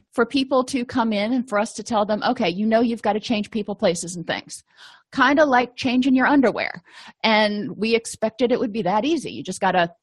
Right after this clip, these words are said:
cut those people off and start new. That's not sensitive, let alone culturally <laughs> sensitive. So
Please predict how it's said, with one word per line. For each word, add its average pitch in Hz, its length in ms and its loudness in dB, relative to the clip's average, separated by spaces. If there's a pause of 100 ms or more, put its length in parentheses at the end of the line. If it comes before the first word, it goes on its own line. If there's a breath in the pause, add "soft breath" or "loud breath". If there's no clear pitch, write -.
(220)
cut 285 200 -4
those 277 200 2
people 269 280 -2
off 262 300 4
and 214 120 -6
start 220 300 0
new. 170 200 -6 (540 loud breath)
That's 294 340 -4
not 254 460 2 (340)
sensitive, 220 720 0 (260)
let 233 160 2
alone 247 300 2
culturally 247 560 2
<laughs> - 160 -4
sensitive. - 460 -4 (640 loud breath)
So 247 480 4